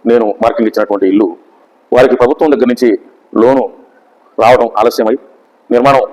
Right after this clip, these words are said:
ఆపివేసిన క్రమంలో మరల తిరిగి నిర్మాణం చేసుకుంటుంటే వారికి దర్వాజాలు, కిటికీలు ఎక్కడ పెట్టాలో చూపించడం జరిగింది. అలాగే ఒక సుమారుగా ఇరవై సంవత్సరాల క్రితం కట్టినటువంటి ఒక కాంప్లెక్స్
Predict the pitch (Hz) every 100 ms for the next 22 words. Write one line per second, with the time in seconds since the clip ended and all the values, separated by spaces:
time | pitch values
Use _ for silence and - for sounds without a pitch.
0 | 113 127 117 113 107 104 110 147 - _
1 | - 117 - 131 151 127 120 - _ _
2 | - 117 127 123 110 107 104 104 104 98
3 | 98 - _ 120 110 104 107 113 110 -
4 | - 107 98 87 - _ _ - 107 104
5 | 110 104 92 - - _ _ _ 123 110
6 | 110 107 98 95 - _ _ _ _ _
7 | - - 120 143 143 135 143 - - 120
8 | 139 120 117 - - 123 135 139 127 120
9 | 117 113 123 113 117 113 113 104 95 95
10 | - 101 95 - _ _ _ - 135 -
11 | -